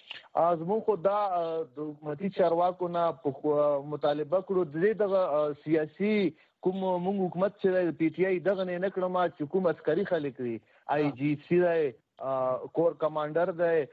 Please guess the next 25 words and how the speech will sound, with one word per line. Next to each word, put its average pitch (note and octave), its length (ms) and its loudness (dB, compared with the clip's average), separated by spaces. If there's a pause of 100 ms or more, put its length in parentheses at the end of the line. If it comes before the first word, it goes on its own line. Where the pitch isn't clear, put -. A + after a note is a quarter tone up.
(160)
او C3+ 100 -4
که C#3+ 120 0
زموږ، E3 300 -2
آ، C#3+ 460 0
د C#3 160 -6
پوجانو D3 560 0
نور F3 180 0
مشران E3 500 -2
دي، D#3 180 0
ځکه E3+ 200 0
چې D3+ 140 -6
په D3 80 0
زیرو E3 220 2
پوینټ F3+ 280 -2
باندې E3+ 260 -4
دا F3 180 2
پراته F#3 400 -2
دي F#3 120 -2
او E3+ 80 2
زموږ E3+ 220 -4
ډایرکټ D#3+ 300 0
دوی F3 200 -2
سره D#3 200 2
تعلق C3 380 -2
دی. A#2 180 -2